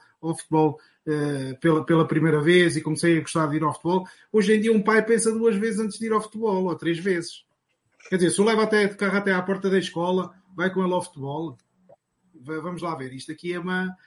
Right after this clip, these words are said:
é uma sociedade que está, que está um pouco organizada ao contrário e que,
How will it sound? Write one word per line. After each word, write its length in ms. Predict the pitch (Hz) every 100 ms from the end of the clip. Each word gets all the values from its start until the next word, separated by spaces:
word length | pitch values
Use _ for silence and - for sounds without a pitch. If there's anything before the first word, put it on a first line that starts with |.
| _
é 60 | 175
uma 160 | 190
sociedade 560 | 185 - 190 185 185 185
que 80 | -
está, 480 | - 180 180 180 185
que 80 |
está 160 | - 185
um 120 | 180
pouco 280 | 180 185 185
organizada 720 | 180 170 180 170 180 180 175 170 _ _ -
ao 120 | 170
contrário 600 | 175 156 170 196 190 185
e 120 | 175
que, 500 | - 180 170 156 151